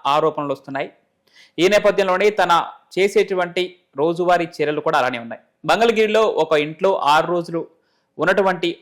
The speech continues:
ఆ అఘోరి, ఆ ఇంటికి సంబంధించినటువంటి ఒక ఆడపిల్లని, ఇరవై మూడేళ్ల మేజర్ అమ్మాయిని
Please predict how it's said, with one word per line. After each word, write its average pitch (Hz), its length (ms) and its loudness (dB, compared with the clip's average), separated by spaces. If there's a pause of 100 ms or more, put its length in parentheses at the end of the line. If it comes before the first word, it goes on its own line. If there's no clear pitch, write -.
ఆ 127 180 2
అఘోరి, 180 440 0 (460)
ఆ 165 100 6
ఇంటికి 220 280 0
సంబంధించినటువంటి 208 920 0 (140)
ఒక 143 140 -4
ఆడపిల్లని, 165 800 0
ఇరవై 151 320 -2
మూడేళ్ల 143 460 -2 (280)
మేజర్ 143 380 -4 (180)
అమ్మాయిని 139 440 -6